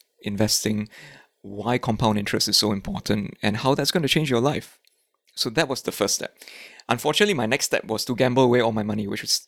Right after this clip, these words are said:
not the right thing to do because I wanted to be rich. So greed followed. So I tried to skip the working. Um, thank God. I, I think what I've realized since is that actually investing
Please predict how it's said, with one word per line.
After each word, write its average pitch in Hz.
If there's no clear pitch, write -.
not 143
the 107
right -
thing 208
to -
do -
because 113
I 110
wanted 110
to -
be -
rich. -
So 147
greed 131
followed. 107
So -
I 107
tried 131
to 113
skip -
the 117
working. 101
Um, 107
thank 170
God. 202
I, 143
I 143
think -
what 156
I've 107
realized 120
since -
is -
that -
actually -
investing 113